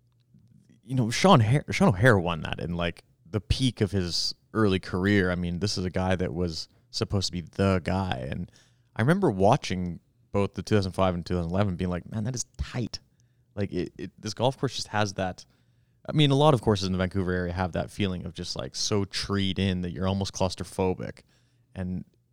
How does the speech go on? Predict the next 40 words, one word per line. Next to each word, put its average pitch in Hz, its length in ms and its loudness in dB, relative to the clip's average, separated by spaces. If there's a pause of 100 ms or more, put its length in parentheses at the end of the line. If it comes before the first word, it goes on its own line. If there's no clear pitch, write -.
(280)
I 110 80 -8
mean, 117 220 -2
e-, 80 200 -2
especially 135 360 0
with 156 80 0
the 107 80 2
L 107 100 6
P 110 120 -4
G 92 280 -2
A 104 40 0
now, 104 360 -2 (180)
with 95 140 -4 (360)
their 104 180 6
talent 92 340 0
level, 117 240 0
they're, 95 180 -4 (160)
they're - 80 -12
so 101 300 4
straight, 92 400 -2
they're 85 80 -6
so 101 280 2
dead 98 220 4
on. 87 280 -4 (340)
It 98 160 -2
will 110 160 6
be 107 160 2
interesting 98 340 -2
to 92 60 -2
see 95 180 -2
how 87 240 -2
they 87 140 -4
play 90 280 -2
here, 85 160 -6
depending 87 360 -10
on 85 100 -10
the 87 80 -10
tees 90 300 -6
and 87 100 -6
whatnot. 90 420 -4
But, - 160 -4